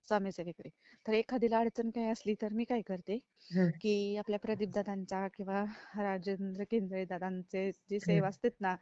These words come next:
Speaker 2: हं.
Speaker 1: आलेल्या अ, YouTube-ला वगैरे की
Speaker 2: हं.
Speaker 1: अशी-अशी सेवा आहे किंवा आपल्या अ, ठराविक अ, स्वामी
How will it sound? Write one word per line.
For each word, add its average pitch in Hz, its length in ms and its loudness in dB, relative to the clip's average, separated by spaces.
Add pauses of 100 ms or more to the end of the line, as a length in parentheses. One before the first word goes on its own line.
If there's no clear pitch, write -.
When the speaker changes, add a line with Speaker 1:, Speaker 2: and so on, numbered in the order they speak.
(360)
Speaker 2:
हं. - 60 2
Speaker 1:
आलेल्या 185 380 6
अ, 185 360 -2
YouTube-ला 185 540 -2
वगैरे 180 400 -2 (360)
की 196 80 0
Speaker 2:
हं. 165 200 6
Speaker 1:
अशी-अशी 196 420 -2
सेवा 196 280 2
आहे 185 420 0
किंवा 190 180 0 (200)
आपल्या 185 360 0
अ, 180 800 -4 (100)
ठराविक 196 480 0
अ, 185 240 4
स्वामी 196 280 2